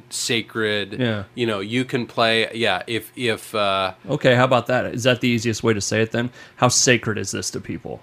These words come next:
Speaker 1: Yes. Which kinda ties into, you know, his next two questions of what shouldn't they do, and,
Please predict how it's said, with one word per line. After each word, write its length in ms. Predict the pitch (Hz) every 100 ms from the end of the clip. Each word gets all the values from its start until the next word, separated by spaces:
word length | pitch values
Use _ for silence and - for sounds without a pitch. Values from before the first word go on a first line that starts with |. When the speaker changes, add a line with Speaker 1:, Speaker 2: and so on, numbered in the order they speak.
| -
Speaker 1:
Yes. 440 | - - - - - _ _ _ _ _ _ _
Which 500 | 151 160 156 - - _ _ - -
kinda 300 | - 123 127
ties 400 | - 123 117 107
into, 640 | 113 117 113 120 113 110
you 140 | 110 110
know, 120 | 104
his 220 | 110 113
next 240 | 110 160 -
two 120 | 107
questions 360 | - 98 120
of 140 | 104 98
what 180 | 104 -
shouldn't 380 | - 123 113
they 120 | 107 107
do, 320 | 104 107 117
and, 160 | 113